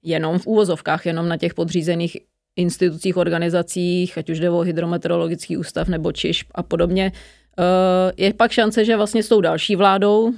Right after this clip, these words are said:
která doufejme bude trošku jako, eh, soudnější a více jako expertně založená, se to jakoby vrátí na tu stejnou úroveň, nebo vlastně ty experti, co odejdou, jsou vlastně jako nenávratně ztraceni, protože vy,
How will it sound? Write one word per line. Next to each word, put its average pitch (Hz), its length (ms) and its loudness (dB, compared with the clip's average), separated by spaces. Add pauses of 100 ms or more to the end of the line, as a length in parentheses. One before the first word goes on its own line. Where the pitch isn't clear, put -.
která 170 220 0
doufejme 160 400 -2
bude 170 300 2
trošku - 420 -4
jako, 180 420 2
eh, 160 540 0
soudnější 190 640 2 (540)
a 190 420 2
více 175 360 -2
jako 185 160 0
expertně 196 540 0
založená, 202 600 4
se 196 120 -4
to 202 100 4
jakoby 214 260 4
vrátí 196 380 4
na 240 120 2
tu 240 120 0
stejnou 196 360 2
úroveň, 214 360 2
nebo 202 180 2
vlastně 190 260 -2
ty 208 80 0
experti, 180 520 0
co 185 140 0
odejdou, 185 460 2
jsou 180 140 -4
vlastně 175 240 -2
jako 175 140 -2
nenávratně 175 640 0
ztraceni, 185 760 0
protože 196 440 0 (720)
vy, 202 200 4